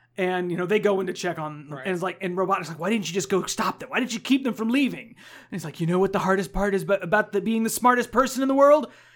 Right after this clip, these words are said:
Speaker 1: Everyone else is stupid."
Speaker 2: <laughs>
Speaker 1: And, and, then, and his little assistant, Agent Stone,
Speaker 2: Stone,
Speaker 1: I think
Speaker 2: yes.
Speaker 1: was his name, he can just, like, quote all of these lines with him. I mean, why would you work for anybody like that?
Speaker 2: Yeah.
Speaker 1: I was like, "I don't care how much you pay me. Fuck you, man."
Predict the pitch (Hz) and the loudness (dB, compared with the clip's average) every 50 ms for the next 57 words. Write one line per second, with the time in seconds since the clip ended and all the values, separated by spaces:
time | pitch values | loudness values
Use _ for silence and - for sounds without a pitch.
0 | _ - - 370 403 403 392 392 392 381 - - 339 294 - - - - 415 415 | _ 4 6 8 8 8 8 8 6 4 4 4 2 0 0 0 4 8 10 10
1 | 415 - 262 311 220 180 156 147 - - - 160 - - 185 - - _ _ _ | 10 10 8 6 4 2 0 -8 -14 -14 -16 -16 -12 -12 -14 -14 -14 _ _ _
2 | _ _ _ _ _ _ - 190 196 196 196 208 208 202 180 190 190 180 185 202 | _ _ _ _ _ _ -6 -4 -4 -2 0 0 0 0 0 -2 -2 0 0 0
3 | 196 226 285 262 214 180 - - - - - - - 160 147 180 214 190 160 175 | 0 0 0 2 2 2 0 -2 0 0 0 0 -2 -8 -6 -4 -4 -4 -4 -6
4 | 156 - - - - 202 196 202 185 170 - 135 135 135 156 123 156 156 151 151 | -6 -6 -8 -6 -4 -2 0 0 0 0 -2 -4 -6 -8 -8 -8 -8 -8 -8 -6
5 | 165 170 185 185 233 - 330 240 196 180 - 185 151 - - - 202 202 196 - | -6 -4 0 0 2 4 4 2 2 2 -4 -6 -6 -6 -2 0 0 0 2 0
6 | 170 180 175 175 165 160 165 156 160 160 151 143 143 185 - - 135 135 127 131 | -2 -2 -2 -2 -2 -4 -4 -4 -4 -6 -6 -6 -6 -8 -8 -8 -12 -14 -16 -16
7 | 156 135 139 - 285 330 330 233 208 160 143 185 156 135 147 214 240 - - - | -14 -8 -2 0 2 4 4 2 2 0 -2 -6 -4 4 8 8 8 8 6 -4
8 | 170 160 156 147 139 131 131 127 123 120 123 131 - - 123 113 113 - - 139 | -8 -8 -8 -10 -10 -10 -10 -8 -8 -10 -12 -12 -12 -10 -12 -12 -12 -12 -12 -12
9 | 127 117 - - _ _ _ - - 233 214 185 208 339 392 381 - - - 359 | -12 -12 -14 -20 _ _ _ -8 -6 -6 -4 -4 -4 -4 -4 -4 -2 0 0 0
10 | 349 320 294 185 180 180 - 175 196 - - 180 175 131 - - - - 349 339 | 2 0 -2 -2 -4 -6 -6 -6 -2 -2 -2 -2 -4 -10 -16 -14 -8 -8 -8 -6
11 | - 302 320 269 135 135 156 185 196 | -4 -4 -4 -4 -4 -4 -6 -6 -6